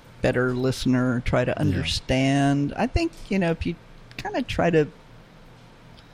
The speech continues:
Speaker 1: learn a little bit more about where people are coming from, you can,
Speaker 2: Mm-hmm.
Speaker 1: you know, I think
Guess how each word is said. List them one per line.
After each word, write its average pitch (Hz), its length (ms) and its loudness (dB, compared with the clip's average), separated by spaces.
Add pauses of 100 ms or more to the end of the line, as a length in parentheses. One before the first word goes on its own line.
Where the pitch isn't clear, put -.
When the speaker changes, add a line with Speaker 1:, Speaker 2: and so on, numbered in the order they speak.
(240)
Speaker 1:
learn 143 240 4
a 139 60 4
little 135 200 2
bit 135 240 2
more 131 200 4
about 120 320 0
where 127 160 2
people 120 360 0
are 117 60 0
coming 123 380 0
from, 131 420 2 (140)
you 120 120 -2
can, 123 240 2
Speaker 2:
Mm-hmm. - 480 -6
Speaker 1:
you 131 100 2
know, 78 200 -4 (160)
I 151 60 -2
think 160 340 0